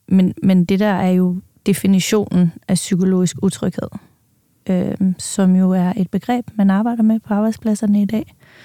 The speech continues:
også ledelsesmæssigt. Så der er mange steder at starte. Der er et ledelsesmæssigt perspektiv, der er fortællinger om det at, at tage en barsel. Øhm, men jeg kunne godt lige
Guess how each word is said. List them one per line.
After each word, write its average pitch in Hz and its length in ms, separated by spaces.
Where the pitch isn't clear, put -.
også 202 220
ledelsesmæssigt. 208 640
Så - 120
der 202 100
er 202 60
mange 202 580
steder 202 340
at 190 60
starte. 196 360
Der - 80
er - 20
et 190 60
ledelsesmæssigt 214 760
perspektiv, 208 720
der 185 320
er 185 60
fortællinger 196 760
om 196 260
det 214 200
at, 190 380
at 190 140
tage 208 180
en 202 80
barsel. 202 420
Øhm, 190 420
men 214 300
jeg 214 100
kunne 214 140
godt 226 100
lige 233 220